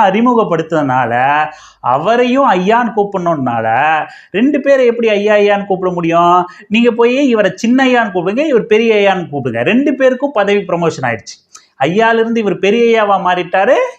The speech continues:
இவரோட மகன் வந்து சின்ன ஐயாவா மாறிட்டார். சரி, எல்லாமும் இருந்தா கூட இவங்க சொல்லிட்டாலே இந்த ஐயா, பெரிய ஐயா, சின்ன ஐயா அப்படிங்கிற அந்த வார்த்தை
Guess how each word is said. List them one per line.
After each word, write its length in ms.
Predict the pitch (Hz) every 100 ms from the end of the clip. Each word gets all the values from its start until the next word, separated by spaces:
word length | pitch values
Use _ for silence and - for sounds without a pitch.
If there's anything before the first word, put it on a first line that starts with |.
| -
இவரோட 460 | 175 196 185 160
மகன் 300 | 151 180 233
வந்து 240 | 214 220 214
சின்ன 260 | 349 294
ஐயாவா 320 | 247 196 160 139
மாறிட்டார். 320 | 120 117 - - _ - -
சரி, 440 | - 262 262 233
எல்லாமும் 560 | 180 196 240 254 269 269
இருந்தா 340 | 226 226 202
கூட 260 | 185 180 220
இவங்க 220 | 202 180 165
சொல்லிட்டாலே 840 | 196 233 262 254 214 180 208 247 - -
இந்த 240 | 180 190
ஐயா, 440 | 170 170 202 226 240
பெரிய 360 | 233 190 214
ஐயா, 280 | 208 202 220
சின்ன 280 | 220 202 202
ஐயா 320 | 196 196 208
அப்படிங்கிற 240 | 170 196 185
அந்த 220 | 156 135
வார்த்தை 460 | 131 165 196 -